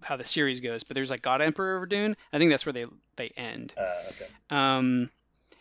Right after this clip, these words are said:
Speaker 1: but yeah, yeah, it, I mean, it is, it's kinda crazy though. I don't remember when the first book was written, but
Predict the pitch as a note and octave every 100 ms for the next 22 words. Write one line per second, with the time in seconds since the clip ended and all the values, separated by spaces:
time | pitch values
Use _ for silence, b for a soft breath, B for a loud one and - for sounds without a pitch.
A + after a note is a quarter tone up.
0 | b - C#4 - A3+ C#4 C#3+ D3 - D#3+
1 | D#3 D3+ C#3+ B2+ - _ _ - D#3+ G3
2 | G3 E3+ D#3+ - A#3+ G3 C#3 - F3 D3
3 | C3+ - - - D3+ C#3+ C#3 C3+ B2 -
4 | C3+ - C3 B2 C3+ A#2+ B2+ B2